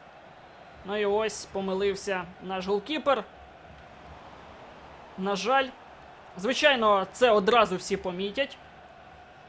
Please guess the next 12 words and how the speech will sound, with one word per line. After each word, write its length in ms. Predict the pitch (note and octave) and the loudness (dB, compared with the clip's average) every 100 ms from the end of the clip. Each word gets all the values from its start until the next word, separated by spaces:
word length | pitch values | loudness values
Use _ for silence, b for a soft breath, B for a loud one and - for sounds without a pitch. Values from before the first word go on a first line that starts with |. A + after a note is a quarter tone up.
| - | -14
Тому 180 | F3 E3 | -12 -8
що 160 | F#3+ | -8
коли 320 | F3+ F#3 G3+ F#3+ | -4 0 2 4
голкіпер 520 | G3 G3+ A3+ A3 G#3 | 2 2 0 0 -2
наш 180 | G3 F3+ | -4 -2
грає 380 | G3+ F#3+ F#3 F3+ - - - - | 0 2 0 -2 -14 -20 -20 -10
круто, 420 | - G3+ B3 B3+ | 0 2 2 0
то 340 | - G3+ F#3+ F#3 | 0 0 0 0
це 140 | G3 G3+ | -2 -4
все 240 | - G#3 | -2 -2
нормально. 540 | F#3 F3 E3+ F3+ B3+ | -2 -6 -6 -8 -4
А 480 | B3+ F#3+ A3 B3 C4 | -2 0 0 -2 -6